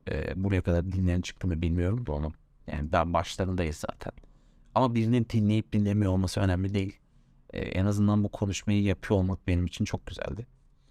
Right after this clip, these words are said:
Hoşça kalın diyorum size. Yeni bir güne de giriş yapmış olduk.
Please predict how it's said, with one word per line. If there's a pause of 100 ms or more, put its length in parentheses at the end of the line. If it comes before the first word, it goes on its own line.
(800)
Hoşça
kalın
diyorum
size. (800)
Yeni
bir
güne
de
giriş
yapmış
olduk.